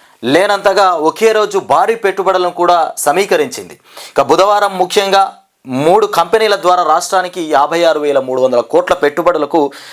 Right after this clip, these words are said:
సంబంధించినటువంటి ఒప్పందాలు కుదిరాయని చెప్తున్నటువంటి అంశం. <clears throat> ఏకంగా యాభై ఆరు వేల మూడు వందల కోట్లకు సంబంధించినటువంటి ఒప్పందాలు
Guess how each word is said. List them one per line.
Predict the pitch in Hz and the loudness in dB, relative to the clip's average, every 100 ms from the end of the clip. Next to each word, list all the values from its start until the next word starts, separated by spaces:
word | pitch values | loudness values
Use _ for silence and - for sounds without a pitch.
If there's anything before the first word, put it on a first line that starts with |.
| - - | -12 -4
సంబంధించినటువంటి | 139 180 196 180 165 160 151 143 | -2 0 0 0 0 0 0 0
ఒప్పందాలు | 135 139 139 202 196 180 165 | 0 0 0 0 2 0 0
కుదిరాయని | 151 143 160 143 135 | -2 2 2 2 -4
చెప్తున్నటువంటి | - - 131 123 123 131 | -6 -4 -4 -2 -2 -2
అంశం. | 127 123 120 - - | -2 -2 -6 -8 -6
<clears throat> | 151 147 147 - _ _ _ _ _ - - - 107 | -4 -4 -6 -10 _ _ _ _ _ -18 -16 -4 0
ఏకంగా | 139 180 160 175 143 143 - - - - | 2 2 2 2 2 -2 -12 -20 -20 -4
యాభై | 101 120 151 170 180 | 2 2 2 2 0
ఆరు | 175 170 165 | 2 2 0
వేల | 156 151 151 | 0 2 2
మూడు | 139 143 | 0 0
వందల | 139 135 135 | 2 2 0
కోట్లకు | 127 - 170 202 196 196 | -2 -2 -2 0 -2 -2
సంబంధించినటువంటి | 160 160 151 139 139 131 131 123 | -2 -2 -4 -4 -4 -2 -2 0
ఒప్పందాలు | 117 123 180 160 147 160 240 | 0 0 0 2 2 2 -2